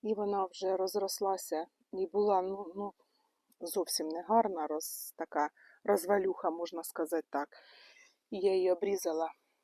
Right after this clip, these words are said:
всередині, залишила п'ять ніжок. І буду тепер формувати її шапочки, отакі кульки. Ось бачите, п'ять ніжок. І буду отак все повистригала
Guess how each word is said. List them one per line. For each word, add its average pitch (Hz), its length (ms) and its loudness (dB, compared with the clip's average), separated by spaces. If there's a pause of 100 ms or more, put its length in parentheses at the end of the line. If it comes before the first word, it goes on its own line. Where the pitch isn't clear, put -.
(160)
всередині, 175 720 2 (520)
залишила 190 500 4
п'ять 196 520 2
ніжок. 170 580 -4 (440)
І 247 240 4
буду 214 280 0
тепер 185 320 0
формувати 175 720 2
її 165 380 -6
шапочки, - 580 -10
отакі - 460 -14 (500)
кульки. - 480 -8 (960)
Ось 175 120 -18
бачите, 175 400 -6 (540)
п'ять 185 400 2
ніжок. 262 540 4 (840)
І 294 140 2
буду 202 380 -2
отак 170 400 -4
все - 280 -4
повистригала 202 1000 2